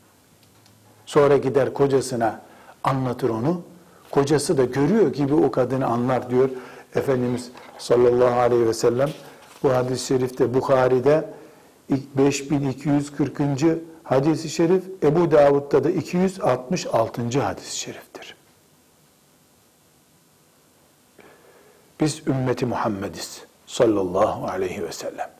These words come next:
Terbiye ümmetiyiz. Elhamdülillah. Bir anne başkasının kızını gördüğünde genel hatlarını konuşmamalıdır.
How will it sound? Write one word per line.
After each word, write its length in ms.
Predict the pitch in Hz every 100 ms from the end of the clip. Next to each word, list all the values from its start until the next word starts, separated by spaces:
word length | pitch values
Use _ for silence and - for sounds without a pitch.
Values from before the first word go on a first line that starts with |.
| _ -
Terbiye 480 | 117 92 - 165
ümmetiyiz. 880 | - - - - - - - - - _ _ _ _ _ _ _ _ _
Elhamdülillah. 880 | - - - 90 - - - - - _ _ _ _ _ _ _ - - - - _ _ _ _ - - - _ _ -
Bir 260 | 196 -
anne 420 | 135 127 123 180 - - - _ _ -
başkasının 680 | 147 147 175 143 151 143 127
kızını 360 | 135 113 120
gördüğünde 800 | 104 139 120 104 98 92 127 185 - - - _ _ _
genel 300 | 123 131 170
hatlarını 640 | 135 123 - 110 107 107
konuşmamalıdır. 960 | 120 117 120 - - - - - -